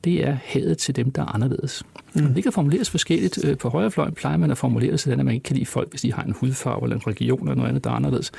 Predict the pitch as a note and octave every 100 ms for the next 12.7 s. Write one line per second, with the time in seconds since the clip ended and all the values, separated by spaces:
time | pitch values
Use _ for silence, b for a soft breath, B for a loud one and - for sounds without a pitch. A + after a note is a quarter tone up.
0 | B B B B B - D3 C#3+ C#3 C3
1 | B2 D3+ E3 D3+ F#3 F3+ C3+ C3+ C#3 D3
2 | D#3 C3+ - D#3+ D3 - B2+ D3+ C3+ -
3 | - C#3 C3+ - - A2+ G#2 G#2 A#2 -
4 | A#2+ C#3+ C3 - - - - B2 - C3
5 | - - B2+ - B2+ - A2 C#3 - -
6 | E3+ F3 F3 D#3+ D3 C3+ B2+ C3 - -
7 | - C#3+ C#3 C#4 - F3 - D3+ F#3 G#3
8 | C#3+ C#3 C#3 - - C#3 C#3 G3+ C4 D#3
9 | F3 F3 F3 E3 - F3 F#3 D#3+ C#3 E3+
10 | E3 D#3 - D3+ D3 C#3+ - D#3+ C3+ D3
11 | D3 B2+ - B2 E3 D3+ C#3 C3+ C3+ A#2
12 | - A#2+ A#2 - F3+ F3+